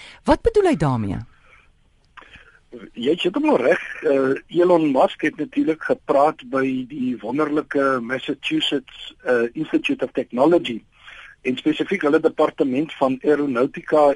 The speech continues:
Speaker 2: en ruimtevaartkunde, omdat hy natuurlik nou in die veld besig is. En dit was ook nou groot fees, want dit was hulle honderdste bestaanjaar. En toe het hy gesê, eh, gepraat onder andere oor kunsmatige intelligensie, en hy het gesê, "Dis 'n wonderlike ding. Uh, hierdie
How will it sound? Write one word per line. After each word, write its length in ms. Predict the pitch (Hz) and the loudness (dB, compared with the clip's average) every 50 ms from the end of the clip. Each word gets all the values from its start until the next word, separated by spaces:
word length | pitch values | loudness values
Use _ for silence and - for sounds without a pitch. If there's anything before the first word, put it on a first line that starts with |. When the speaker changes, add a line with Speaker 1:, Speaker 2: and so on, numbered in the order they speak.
| - | 0
Speaker 2:
en 160 | 127 127 123 | -4 -4 -4
ruimtevaartkunde, 960 | 110 107 123 160 175 - 190 - - - 123 120 - - - 113 110 151 220 233 | -2 0 0 0 0 -2 -4 -4 -2 -2 -2 -2 -2 -6 -10 -8 -4 -2 -2 0
omdat 320 | 185 156 160 165 160 - | 0 0 0 -2 0 -2
hy 140 | 131 135 135 | -4 -4 -4
natuurlik 400 | 143 135 - - 139 143 139 - | -6 -8 -6 -6 -6 -6 -6 -6
nou 160 | 147 139 131 127 123 - - - - - - - - | -6 -8 -8 -8 -10 -16 -20 -20 -20 -20 -20 -14 -10
in 80 | 135 127 | -8 -4
die 160 | 123 143 - | -4 -2 0
veld 240 | - 147 143 143 110 - | 2 0 0 0 -2 -4
besig 320 | 254 214 240 - - 123 - 107 | -2 -2 -2 -2 -2 -8 -8 -10
is. 80 | 104 - - - - - - - - - _ | -18 -18 -20 -20 -20 -20 -20 -20 -20 -18 _
En 160 | - 139 135 143 | -6 -4 -2 -2
dit 100 | 131 104 | 0 2
was 220 | 127 170 185 - | 2 2 2 2
ook 160 | 214 214 254 | -2 -4 0
nou 140 | 175 156 143 | 0 0 0
groot 320 | - - 175 214 277 277 - | 0 -2 0 0 0 0 0
fees, 240 | - 156 156 156 - | 0 0 0 2 0
want 160 | 143 135 127 | -2 -2 0
dit 80 | 139 | 0
was 100 | 135 - - 147 | -2 0 0 0
hulle 160 | 139 123 104 | 0 0 0
honderdste 500 | 107 127 151 180 185 - - - - 165 | 2 0 2 0 0 -4 -4 -4 -4 -2
bestaanjaar. 920 | 143 139 123 - - - 165 165 175 170 139 - - 127 104 92 92 - _ - - - - - - - - _ _ _ _ | -2 -2 -6 -6 0 4 4 6 6 4 2 0 -2 0 0 0 -4 -6 _ -16 -16 -16 -16 -18 -20 -20 -20 _ _ _ _
En 160 | - 139 135 - | -10 -10 -8 -2
toe 140 | - 277 269 | -2 0 2
het 80 | 349 | 4
hy 60 | 349 262 - 233 | 2 2 2 -2
gesê, 320 | 190 - - - 147 139 143 151 156 143 127 | -6 -6 -4 -2 0 2 2 2 2 0 -2
eh, 240 | - - 123 120 117 - | -4 -2 -2 -2 -2 -2
gepraat 360 | 135 - - 147 139 143 143 | -6 -4 2 2 2 2 2
onder 200 | 165 135 135 135 | -2 -6 -4 -2
andere 240 | 139 131 131 143 139 139 135 | -2 -2 -2 -2 -2 -2 -4
oor 100 | 131 120 | -4 -8
kunsmatige 680 | - 143 131 117 - 117 113 117 123 - 147 131 - 131 | -6 -8 -8 -6 -6 -6 -4 -4 -4 -2 -2 -2 -2 -4
intelligensie, 680 | 127 117 - 127 120 - - - 127 127 127 - 117 | -6 -6 -6 -8 -6 -6 -8 -8 -8 -10 -10 -10 -12
en 60 | 113 | -10
hy 60 | 113 123 - | -10 -10 -8
het 60 | - 202 | -10 -10
gesê, 160 | - - 220 | -8 -6 -6
"Dis 140 | 170 147 - | -6 -2 -2
'n 80 | 180 127 | -4 -2
wonderlike 560 | 117 123 139 170 208 214 196 - - 165 127 | 0 -2 0 0 -2 -2 -4 -4 -4 -6 -4
ding. 300 | - 123 113 101 92 95 _ _ - - - - - - - - _ - | -2 -4 -4 -4 -6 -16 _ _ -20 -20 -20 -20 -20 -20 -20 -20 _ -2
Uh, 300 | 196 262 131 131 131 - - - - | 2 4 6 6 6 4 2 -4 -8
hierdie 320 | 120 117 123 185 196 220 | -6 -4 -4 -2 0 0